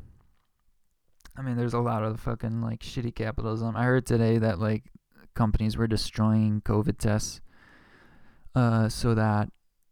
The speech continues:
there was, um, less of a supply, and then they could charge fucking higher prices, and now we desperately need those tests, and, yeah, because of capitalism, that shit's fucking,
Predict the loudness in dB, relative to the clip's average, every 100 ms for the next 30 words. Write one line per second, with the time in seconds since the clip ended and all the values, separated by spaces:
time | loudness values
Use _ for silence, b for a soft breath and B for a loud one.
0 | _ _ -2 2 4 4 2 0 -2 0
1 | 0 -2 -4 -6 -2 2 4 2 -2 -2
2 | 2 4 6 6 4 2 0 -2 -2 -4
3 | 2 6 6 6 0 -14 -16 -6 -4 -2
4 | -2 0 0 0 2 0 0 0 2 0
5 | -2 -6 -8 -8 -4 -2 0 -2 -2 -6
6 | -10 b b b b b b -4 0 2
7 | 4 4 2 -2 0 0 -2 -2 -2 -2
8 | -2 0 0 0 -6 -12 -14 -8 -4 -2
9 | -2 -2 -4 -6 -10 -16 _ _ _ _
10 | _ _ -6 0 4 4 4 2 -2 -6
11 | -12 -20 -10 -6 -4 -4 -2 0 0 0
12 | 2 4 4 2 2 0 0 -2 -2 -4
13 | -16 -18 -20 -18 -2 0 2 0 2 2
14 | 2 0 -2